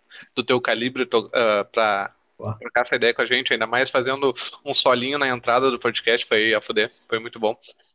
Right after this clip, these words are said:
Speaker 1: Ah, pra aqueles que nos escutam até agora, lembrando que toda quinta-feira é o dia do nosso podcast, podcast Palhetada. De segundas-feiras a gente tem nosso blog, um artigo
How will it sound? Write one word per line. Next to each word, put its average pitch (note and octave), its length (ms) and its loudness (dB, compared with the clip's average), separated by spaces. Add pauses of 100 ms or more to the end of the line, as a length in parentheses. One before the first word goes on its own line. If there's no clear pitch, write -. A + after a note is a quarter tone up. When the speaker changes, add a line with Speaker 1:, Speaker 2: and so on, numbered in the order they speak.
(140)
Speaker 1:
Ah, A#2 760 4
pra B2+ 100 2
aqueles C#3+ 280 0
que F3 100 0
nos D3+ 180 0
escutam D3 520 0
até C#3+ 160 2
agora, C#3+ 360 6
lembrando B2+ 480 0
que A2+ 280 0 (140)
toda A#2+ 180 2
quinta-feira A#2+ 440 0
é - 20 2
o A#2+ 40 -10
dia A2+ 120 4
do G#2+ 60 -12
nosso A2+ 200 -2
podcast, - 800 0
podcast - 520 0
Palhetada. - 640 -4 (560)
De B2+ 200 -2
segundas-feiras D3+ 800 2
a E3+ 80 4
gente D#3+ 240 -2
tem D3+ 120 0
nosso C#3+ 260 0
blog, C#3+ 320 2
um C3+ 100 -2
artigo C#3+ 420 0